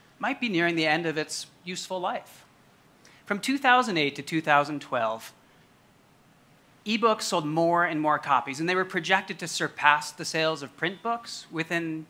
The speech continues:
a few years, by two thousand seventeen. Encyclopedia Britannica announced in two thousand ten that that year's edition would be their last in print. From then on, it was digital access only.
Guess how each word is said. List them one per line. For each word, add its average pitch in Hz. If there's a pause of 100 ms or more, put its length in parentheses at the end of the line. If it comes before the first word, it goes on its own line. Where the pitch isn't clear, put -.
(100)
a 175
few 196
years, 185
by -
two -
thousand 175
seventeen. 131 (640)
Encyclopedia 214
Britannica 165 (240)
announced 156
in 147
two 165
thousand 151
ten 160
that 156
that 147
year's 165
edition 139
would 170
be 202
their 190
last 180 (160)
in 160
print. 156 (400)
From 165
then 170
on, 190
it 160
was 147
digital 165
access 131
only. 110